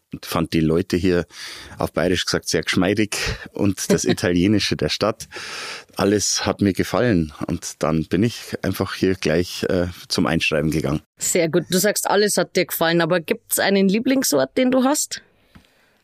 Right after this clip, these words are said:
Speaker 1: Eigentlich nicht. Die Stadt bietet so viele unterschiedliche schöne Flecken, dass ich hier gar nicht wählen möchte.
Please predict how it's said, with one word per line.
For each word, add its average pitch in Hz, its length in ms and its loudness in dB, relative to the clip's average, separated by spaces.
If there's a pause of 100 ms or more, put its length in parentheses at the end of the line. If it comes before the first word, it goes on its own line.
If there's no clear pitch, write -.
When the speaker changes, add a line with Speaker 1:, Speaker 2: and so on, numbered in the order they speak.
Speaker 1:
Eigentlich 98 380 2
nicht. 110 280 2
Die 82 80 2
Stadt - 280 -2
bietet 90 260 2
so 107 120 2
viele 95 280 2
unterschiedliche 90 800 2
schöne 107 300 2
Flecken, 101 540 2 (420)
dass - 220 0
ich 87 140 0
hier 95 380 2 (140)
gar 80 160 2
nicht 80 180 0
wählen 76 220 2
möchte. 76 320 -2